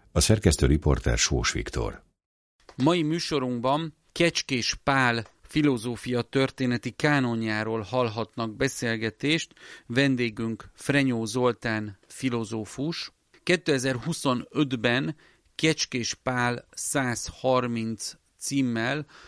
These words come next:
Speaker 2: a Pázmány Péter Katolikus Egyetem Hittudományi Kar második számú keresztény bölcseleti tanszék,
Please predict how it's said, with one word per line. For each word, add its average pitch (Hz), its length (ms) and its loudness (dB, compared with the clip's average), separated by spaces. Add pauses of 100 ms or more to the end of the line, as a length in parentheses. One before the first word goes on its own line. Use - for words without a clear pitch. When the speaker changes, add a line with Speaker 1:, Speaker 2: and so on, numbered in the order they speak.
(120)
Speaker 2:
a - 100 -12
Pázmány 123 440 0
Péter 120 340 -4
Katolikus 120 540 -8
Egyetem 117 360 -6
Hittudományi 113 800 -4
Kar 120 400 0 (440)
második 123 560 -2
számú 113 420 -4
keresztény 117 680 -4
bölcseleti 110 680 -4
tanszék, 131 540 -2